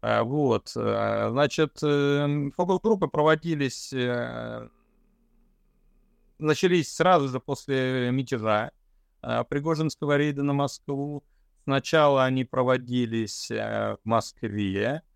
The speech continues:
а, серия, значит, из четырех фокус-групп в Москве, потом серия в, а, двух,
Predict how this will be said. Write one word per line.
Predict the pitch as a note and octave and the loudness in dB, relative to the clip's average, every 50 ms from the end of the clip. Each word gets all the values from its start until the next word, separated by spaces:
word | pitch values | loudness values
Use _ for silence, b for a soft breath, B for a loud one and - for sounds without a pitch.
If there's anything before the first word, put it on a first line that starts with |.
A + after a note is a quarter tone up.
| _ _ _ _ _ _ _ - | _ _ _ _ _ _ _ -6
а, | A#2+ A2+ A2+ A#2 A#2 A#2 A2+ | -4 -2 0 0 0 0 -2
серия, | G#2 - - C#3 C3+ C3 B2 B2 B2 A#2+ A#2 | -4 -4 -2 0 0 2 2 2 2 0 0
значит, | A2 A#2+ A#2+ A#2 A2 - - - A#2 - _ - | 0 -2 -4 -4 -4 -4 -8 -12 -12 -12 _ -6
из | A#2+ A2+ - - | -6 -6 -6 -4
четырех | - B2 G#2 B2+ B2 A#2 - | -6 -4 -2 0 0 0 -2
фокус-групп | - A#2+ - - A#2 - - - A#2+ A2+ _ _ | -4 -12 -10 -10 -14 -14 -10 -10 -10 -10 _ _
в | - A#2+ | -4 -2
Москве, | A2+ A2 - - - - B2 C3+ E3 G3 G3+ | -2 -2 -2 -4 -8 -4 -2 2 2 2 2
потом | - D3 C3+ - _ - D#3+ D#3 D3+ C#3+ C3+ B2 - _ _ _ _ _ _ | 4 2 2 2 _ 0 0 2 2 2 0 -2 -4 _ _ _ _ _ _
серия | - - - D3+ C#3+ C#3 C3 B2+ B2 A#2+ A#2 | -18 -10 -2 0 2 2 4 4 4 2 2
в, | A2+ A2 G#2+ | 2 0 0
а, | A#2 A#2 A2+ A2+ A2+ G#2+ _ _ - | 2 4 4 2 2 -2 _ _ -6
двух, | - C3 B2+ D3 D3 C3+ A#2 - | -4 -2 -2 -2 -2 -2 -4 -6